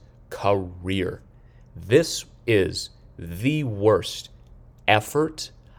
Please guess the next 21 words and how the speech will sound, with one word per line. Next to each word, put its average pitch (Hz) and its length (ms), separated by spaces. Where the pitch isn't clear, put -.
I 131 120
have 127 180
ever 110 180
seen 120 720
from 110 220
a 98 60
goaltender 120 720
in 120 380
my 92 200
entire 98 960
life. 85 540
And 98 240
I'm 101 200
not 95 320
kidding. 98 400
I'm 101 160
not 101 260
being 107 240
overly 101 380
dramatic. 98 640
This - 400